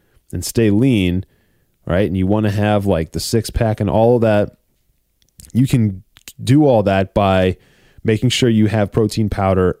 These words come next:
following your workout so that you get muscle synthesis going,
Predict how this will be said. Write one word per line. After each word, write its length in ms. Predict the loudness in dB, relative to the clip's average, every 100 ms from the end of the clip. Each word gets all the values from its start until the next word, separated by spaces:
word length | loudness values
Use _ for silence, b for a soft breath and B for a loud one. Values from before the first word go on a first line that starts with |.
| -8
following 360 | -2 0 0
your 100 | -2
workout 500 | 0 0 0 0 -2
so 140 | -2 -4
that 120 | -2
you 80 | -2
get 180 | -2
muscle 680 | 0 -2 0 0 2 0 -2 _ _ -18
synthesis 600 | -6 -4 -2 -4 -4 -4
going, 400 | -4 -2 -4